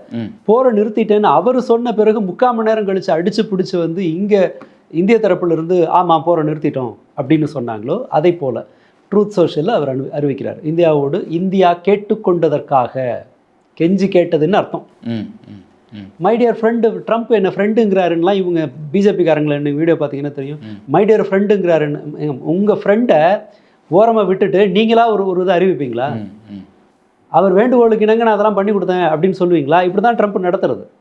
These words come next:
Speaker 1: போனிலேயே கேட்டுட்டு
Speaker 2: அரை மணி நேரம்
Speaker 1: எல்லா
Speaker 2: போன்ல
Speaker 1: ஒப்பந்தத்தையும்
Speaker 2: பேசுறாங்க, ஒப்பந்தம் முடிவாயிடுச்சு அப்படின்னு சொல்றாங்க. அதுல விவசாய பொருள் இருக்கு.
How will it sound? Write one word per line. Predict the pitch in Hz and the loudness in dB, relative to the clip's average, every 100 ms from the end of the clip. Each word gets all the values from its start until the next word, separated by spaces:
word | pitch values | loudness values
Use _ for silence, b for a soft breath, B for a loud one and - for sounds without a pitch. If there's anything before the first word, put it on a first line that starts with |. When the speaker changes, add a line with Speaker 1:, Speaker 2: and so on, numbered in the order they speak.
| _ _ - - | _ _ -20 -4
Speaker 1:
போனிலேயே | 170 208 190 185 170 | -2 0 0 -2 -2
கேட்டுட்டு | 165 156 135 156 156 131 113 110 | -4 -4 -4 -4 -2 0 0 0
Speaker 2:
அரை | 170 180 | 0 0
மணி | 185 | 0
நேரம் | - | 2
Speaker 1:
எல்லா | - | 2
Speaker 2:
போன்ல | 214 | 0
Speaker 1:
ஒப்பந்தத்தையும் | 226 - 196 | 0 -2 -2
Speaker 2:
பேசுறாங்க, | 202 180 165 202 269 | -2 0 2 2 2
ஒப்பந்தம் | 214 214 226 220 196 | 0 0 -4 -2 -2
முடிவாயிடுச்சு | 196 190 151 - 156 170 - - _ - | 0 0 0 -2 -2 -2 -4 -14 _ -4
அப்படின்னு | 160 170 196 175 | 0 2 0 0
சொல்றாங்க. | 135 123 113 | 0 -2 -2
அதுல | 156 156 147 151 185 | 0 2 2 4 4
விவசாய | 175 165 175 185 180 | 2 -2 -2 0 0
பொருள் | 160 139 123 | -2 -4 -4
இருக்கு. | 117 151 175 196 | -8 -6 -6 -6